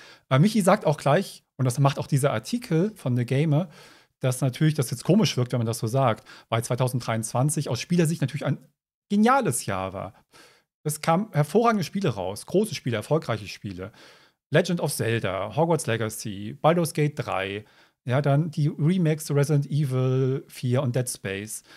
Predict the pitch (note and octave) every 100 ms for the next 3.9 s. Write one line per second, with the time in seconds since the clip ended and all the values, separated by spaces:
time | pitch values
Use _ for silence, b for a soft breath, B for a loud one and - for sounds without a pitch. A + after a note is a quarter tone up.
0 | B B B2 A#2+ B2 - _ _ D3+ A3
1 | F#3+ F3 F3+ D#3 F#3+ - D#3 F3 E3+ -
2 | F3 E3 E3+ F3 _ _ _ A2+ - G3+
3 | G#3+ D#3 D3+ - E3 E3+ E3 E3+ _